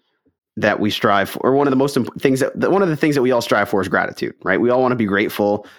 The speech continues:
and appreciative of what it is that we have.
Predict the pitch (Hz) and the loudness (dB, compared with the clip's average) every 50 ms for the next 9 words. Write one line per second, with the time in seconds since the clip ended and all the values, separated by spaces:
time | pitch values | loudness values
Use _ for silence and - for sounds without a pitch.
0 | - _ _ - 98 101 - - 131 120 110 - 113 98 98 101 82 90 90 87 | -20 _ _ -2 -2 -2 0 0 0 0 0 0 0 0 0 0 -2 -2 -4 -2
1 | 87 92 95 101 98 92 92 95 95 90 98 95 - 92 90 92 101 95 98 104 | 0 0 0 0 0 0 -2 -2 -2 -2 -2 -2 -2 -2 -2 0 0 2 2 0
2 | 113 127 - - | -2 -4 -6 -12